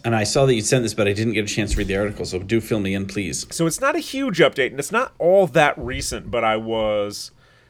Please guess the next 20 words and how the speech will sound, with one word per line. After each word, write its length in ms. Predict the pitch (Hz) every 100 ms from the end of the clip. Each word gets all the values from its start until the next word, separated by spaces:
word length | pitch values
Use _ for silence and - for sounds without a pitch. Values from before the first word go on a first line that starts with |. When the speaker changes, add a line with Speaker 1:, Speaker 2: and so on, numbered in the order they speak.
| _
Speaker 2:
curious. 540 | - 190 147 104 -
So 160 | - 127
I 60 | 113
was 140 | 110
looking 380 | 120 139 156 131
at, 320 | 101 101 -
like, 220 | 101 98 -
oh, 180 | 131
well, 280 | 123 120 110
what 220 | 107 151
sort 340 | - - 202 185
of, 220 | 147 120
um, 480 | - 104 92 85 87 _ _ _ _ _ - _
what 140 | 135 147
sort 160 | 170
of 80 | 127
developments 560 | 120 127 127 113 110 -
have 160 | 107
there 100 | 104
been? 320 | 87 104 92